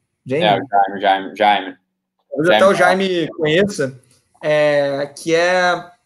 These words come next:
Speaker 1: cara, eu vou lembrar do nome depois, mas é uma escola que eles, é, Institute of, é, Institute of Play. E aí eles têm uma escola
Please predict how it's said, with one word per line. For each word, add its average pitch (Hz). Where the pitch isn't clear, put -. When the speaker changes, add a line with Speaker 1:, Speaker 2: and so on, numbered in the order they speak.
Speaker 1:
cara, 208
eu 185
vou 214
lembrar 233
do 208
nome 202
depois, 170
mas 160
é 196
uma 214
escola 220
que 233
eles, 220
é, 185
Institute 202
of, 202
é, 180
Institute 208
of 196
Play. 135
E 165
aí 170
eles 208
têm 220
uma 226
escola 196